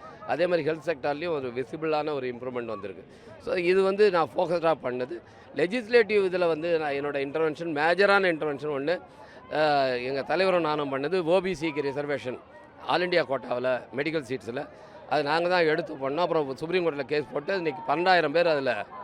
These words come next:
போறாங்க. திமுகவும் அது கேஸ் போட்டாங்க. அதே மாதிரி எஸ் சி எஸ் டிக்கான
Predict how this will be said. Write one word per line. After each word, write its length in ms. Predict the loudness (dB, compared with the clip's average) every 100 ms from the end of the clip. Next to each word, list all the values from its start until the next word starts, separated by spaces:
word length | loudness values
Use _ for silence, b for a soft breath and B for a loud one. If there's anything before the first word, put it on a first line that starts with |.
| -16 -2
போறாங்க. 420 | 0 2 0 -2 -4
திமுகவும் 400 | -4 -2 0 2
அது 180 | 2 -2
கேஸ் 280 | -2 -4 -2
போட்டாங்க. 400 | -2 0 -2 -4 B B B B B -10
அதே 200 | -2 2
மாதிரி 220 | 4 4 2
எஸ் 160 | 0
சி 80 | 2
எஸ் 200 | 2 2
டிக்கான 640 | 0 2 2 2 2 2